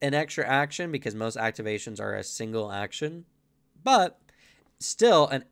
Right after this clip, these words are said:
extra action just to activate a magic item, whew, that's real rough.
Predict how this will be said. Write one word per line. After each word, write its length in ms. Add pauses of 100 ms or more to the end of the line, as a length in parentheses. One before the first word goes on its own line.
extra 380
action 400
just 160
to 140
activate 360
a 60
magic 360
item, 380
whew, 320
that's 320
real 340
rough. 580